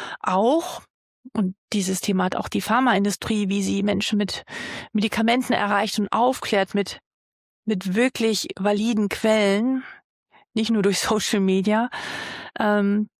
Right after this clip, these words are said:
gibt's die Menschen, die sehr kritisch sind, die Angst vor der K I haben, die das alles ganz unheimlich finden.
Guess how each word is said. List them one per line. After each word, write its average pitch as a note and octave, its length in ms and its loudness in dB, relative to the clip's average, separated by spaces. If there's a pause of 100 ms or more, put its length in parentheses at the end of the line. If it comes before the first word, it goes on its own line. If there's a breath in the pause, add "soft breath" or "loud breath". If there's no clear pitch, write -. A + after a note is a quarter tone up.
gibt's - 220 -4
die A3 100 2
Menschen, G#3+ 340 2
die G#3+ 200 2
sehr G#3 200 0
kritisch - 640 -2
sind, F3+ 560 -2 (640 loud breath)
die A#3 120 -2
Angst A3+ 360 -4
vor G#3+ 220 2
der G3 140 2
K - 240 -2
I F#3 180 0
haben, F3+ 200 0
die G3+ 160 2
das G#3+ 140 2
alles A3 300 0
ganz G#3+ 200 2
unheimlich G3 960 2
finden. F3 520 -2